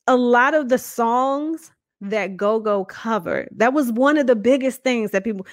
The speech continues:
people were like, you know, "Oh, this band,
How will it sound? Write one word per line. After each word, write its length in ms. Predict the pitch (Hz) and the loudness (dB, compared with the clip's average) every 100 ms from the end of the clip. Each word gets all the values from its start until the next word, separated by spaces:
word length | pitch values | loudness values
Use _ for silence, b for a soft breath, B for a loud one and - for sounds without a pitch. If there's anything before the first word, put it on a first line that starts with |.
| B - | B -6
people 140 | 262 | -4
were 80 | 233 | -2
like, 260 | 180 - _ b b | -4 -6 _ b b
you 100 | 214 | -6
know, 340 | 190 165 175 _ 254 | -6 -8 -10 _ -2
"Oh, 540 | 302 302 294 285 285 - - 214 214 196 | 0 2 4 2 -2 -8 -20 -18 -16 -10
this 260 | 220 269 254 | -4 -2 2
band, 540 | 247 240 226 220 214 | 2 2 0 -2 -4